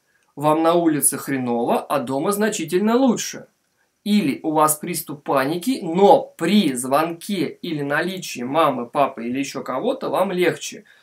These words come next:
Что естественным образом дифференциально показывает, что это не телесная проблема, это проблема вашей головы, с которой мы, собственно говоря, и будем работать. Но это не значит, что вы сошли с ума.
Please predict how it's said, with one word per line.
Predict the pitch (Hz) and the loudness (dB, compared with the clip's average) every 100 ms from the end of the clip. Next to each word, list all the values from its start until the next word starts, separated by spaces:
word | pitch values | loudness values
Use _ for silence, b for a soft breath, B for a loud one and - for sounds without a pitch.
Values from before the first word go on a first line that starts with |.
| b b b b b | b b b b b
Что | - - 175 | -18 -6 -2
естественным | 170 180 - 226 226 240 220 | -2 -2 -2 -2 -2 -2 0
образом | 165 156 156 185 | 0 -2 -4 -4
дифференциально | 165 165 165 151 175 208 214 | -6 -8 -6 -2 0 0 -2
показывает, | 214 214 190 170 139 123 107 - - | -4 -2 0 0 0 -6 -8 -12 -14
что | - - 143 | -12 -8 -6
это | 156 180 190 | -2 -2 -2
не | 151 147 170 | -4 -4 -6
телесная | 185 139 131 160 175 185 156 147 | -6 -4 -4 -4 -4 -6 -2 -2
проблема, | 151 160 160 127 120 120 117 | -2 -4 -4 -6 -6 -6 -8
это | 131 127 | -10 -10
проблема | 113 127 123 147 202 185 | -6 -4 -4 -4 -2 -2
вашей | 131 156 - 185 | -4 -6 -8 -8
головы, | 151 170 165 131 113 - b b b | -4 0 0 -2 -4 -6 b b b
с | - | -10
которой | - - 190 208 | -8 -4 -2 0
мы, | 131 175 | -2 -6
собственно | 175 165 - 175 | -4 -6 -6 -8
говоря, | 170 175 | -2 0
и | 180 127 | 0 -4
будем | 131 151 160 | -8 -6 -4
работать. | 165 165 127 - - b b b 135 | -4 -4 -6 -8 -20 b b b -4
Но | 139 | -2
это | 156 185 | -2 -2
не | 202 | -4
значит, | 180 208 233 | -2 -2 -4
что | - | -6
вы | 185 | -8
сошли | 180 170 175 | -6 -6 -8
с | - | -8
ума. | 170 143 98 | -4 -4 -4